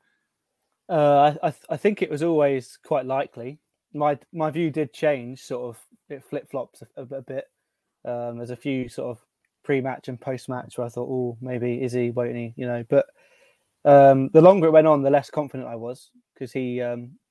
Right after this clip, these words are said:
did that big speech about how he wanted to, you know, demand things from the owner, and he want-, wanted to make sure stuff was set up.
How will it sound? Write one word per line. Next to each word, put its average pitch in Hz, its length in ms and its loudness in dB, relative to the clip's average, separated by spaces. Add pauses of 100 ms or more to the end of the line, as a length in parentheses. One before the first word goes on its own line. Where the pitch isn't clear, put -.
(180)
did 131 100 -6
that 120 200 -6
big 127 180 -12
speech 135 360 -10
about 120 140 -6
how 123 140 -2
he 120 80 -6
wanted 120 300 -8
to, 113 260 -12
you 123 80 -12
know, 117 80 -12
demand 117 420 -10
things 120 300 -10
from 120 100 -10
the 117 120 -4
owner, 117 220 -4
and 117 80 -6
he 117 80 -6
want-, 117 220 -4 (400)
wanted 127 240 -2
to 123 100 -4
make 120 240 -2
sure 120 220 -2
stuff - 280 -4
was - 120 -12
set 139 140 0
up. - 260 -4